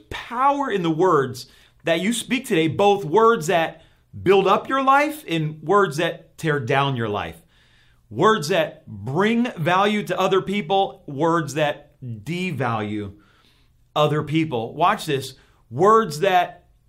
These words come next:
bring your life into what you're called to do and words that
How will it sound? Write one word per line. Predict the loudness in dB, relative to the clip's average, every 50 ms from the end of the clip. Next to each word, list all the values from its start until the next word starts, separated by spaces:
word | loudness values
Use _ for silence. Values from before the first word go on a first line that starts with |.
| _ _ _ _ _ _ _ _ _ _ _ _ _
bring | 0 0 0 0 -6 -8
your | -4 2 4 6 6 6 4
life | 4 2 2 2 0 -4
into | -4 -4 -4 -4 -2 -2 -2
what | -2 -2 0
you're | 0 -4
called | -4 0 -2 -2 0 0
to | -4
do | -4 -4 -6 -6 -6 -6 -8 -6 -6
and | -4 -4 -4 -2
words | 0 2 2 2 0 0
that | -2 -2 -2 -2 -4 -10